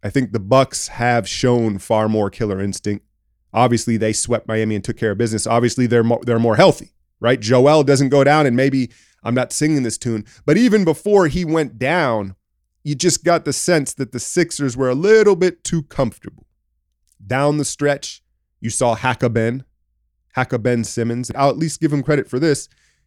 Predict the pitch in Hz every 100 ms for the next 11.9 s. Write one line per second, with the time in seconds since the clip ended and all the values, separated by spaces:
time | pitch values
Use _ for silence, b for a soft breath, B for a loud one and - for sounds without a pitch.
0 | _ 147 143 - 147 196 196 160 180 -
1 | 175 180 104 - 90 87 - _ _ 120
2 | 143 113 143 151 147 170 160 143 131 -
3 | b b b 113 127 117 135 151 156 151
4 | _ - - - - 160 156 127 107 95
5 | 92 _ _ _ _ _ _ _ _ -
6 | 120 110 113 123 120 120 104 123 113 90
7 | 80 - - - 110 123 117 120 123 120
8 | - 156 127 117 104 - 127 - 165 117
9 | 143 196 - 156 160 127 - 127 98 151
10 | 147 143 147 - 113 147 127 113 - 160
11 | 160 151 139 95 - 170 226 240